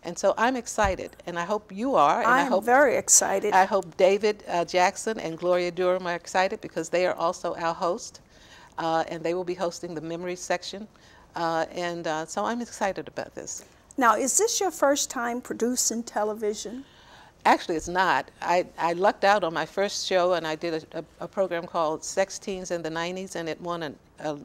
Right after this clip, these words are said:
Speaker 1: Capital Area Emmy Award nomination. And I did another, uh, a program. So this is the first one, I think, that's so serious that, uh, I want everybody to look at it. And so as we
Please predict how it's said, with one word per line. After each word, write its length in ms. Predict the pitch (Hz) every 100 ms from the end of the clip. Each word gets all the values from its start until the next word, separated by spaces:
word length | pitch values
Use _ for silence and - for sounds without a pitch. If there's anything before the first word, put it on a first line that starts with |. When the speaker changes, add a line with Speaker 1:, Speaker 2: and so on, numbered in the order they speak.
| -
Speaker 1:
Capital 340 | - 180 185 -
Area 300 | 170 170 151
Emmy 260 | 175 175
Award 400 | 170 151 147 107 - _ _ _ - - -
nomination. 680 | 170 165 165 160 165 196 220 _ - - -
And 200 | - 175
I 60 | 165
did 180 | 170 175
another, 320 | 180 202 202 - - _ _ -
uh, 280 | 156 147 139 -
a 80 | 160
program. 480 | - 160 151 143 - _ _ - -
So 400 | - - - 208 - _ _ _ _ _ _ -
this 320 | 180 226 302
is 80 | 240
the 80 | -
first 260 | 220 214
one, 160 | 196 175
I 80 | 170
think, 240 | 175 170
that's 180 | 151 151
so 140 | -
serious 640 | 175 - 208 156 117 - - - - - -
that, 300 | 160 147 -
uh, 140 | 160 143
I 120 | 170
want 180 | 175 170
everybody 400 | 165 160 147 143
to 140 | -
look 200 | 151 151
at 140 | 131 78
it. 100 | - _ - - - -
And 140 | 180
so 420 | - 185 170 165 -
as 240 | 175 185 180
we 420 | 196 214 208